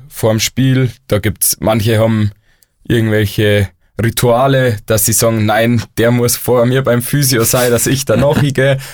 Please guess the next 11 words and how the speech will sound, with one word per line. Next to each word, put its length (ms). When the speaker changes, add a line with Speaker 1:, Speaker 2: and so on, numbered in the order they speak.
Speaker 1:
sonst 320
bringt 280
das 100
kein 180
Glück." 380
Und, 500
ähm, 580
da 100
gibt's 260
auch, 240
äh, 240